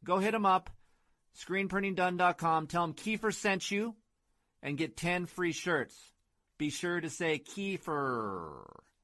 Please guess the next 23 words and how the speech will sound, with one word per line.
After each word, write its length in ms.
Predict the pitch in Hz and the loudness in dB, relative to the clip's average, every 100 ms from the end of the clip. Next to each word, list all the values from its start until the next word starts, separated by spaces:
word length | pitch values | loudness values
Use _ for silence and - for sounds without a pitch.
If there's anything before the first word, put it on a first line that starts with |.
| _ _ _ _ | _ _ _ _
That's 180 | 110 107 | -12 -2
right, 220 | 165 143 | -2 -2
Kiefer 720 | - 196 185 - 147 120 101 87 | -4 -4 -4 0 0 0 -2 -4
and 160 | 120 117 | -6 -6
screen 420 | - 185 185 170 | -6 -2 -2 -2
printing 360 | 170 175 165 | -4 -4 -2
done 320 | 160 165 156 120 | 2 2 2 4
dot 260 | 143 147 | 6 4
com. 380 | - 156 147 110 | 2 2 2 0
Go 120 | 135 | -4
check 260 | 139 175 165 | -2 -2 0
'em 100 | 165 | 2
out. 280 | 180 131 - - | 4 4 0 -2
Thanks, 240 | 196 190 | -2 0
Neil. 340 | 185 202 196 - _ _ _ _ _ - | 0 2 2 0 _ _ _ _ _ 4
Firepower 640 | 165 170 175 170 160 165 | 6 8 4 4 6 4
parts 360 | 135 156 156 - | 2 0 0 0
dot 300 | 143 143 139 | 0 2 0
com. 400 | 147 139 123 104 _ _ _ _ _ | -2 -2 -2 -8 _ _ _ _ _
Excellent 500 | 156 170 - 175 165 | -2 -2 -2 -4 -4
batteries, 520 | 139 139 139 139 135 120 | 0 2 2 -2 -4 -10
longer 580 | 117 117 151 185 190 170 | -14 -2 2 2 2 -2
life. 560 | 147 127 123 120 - | 2 2 4 2 -4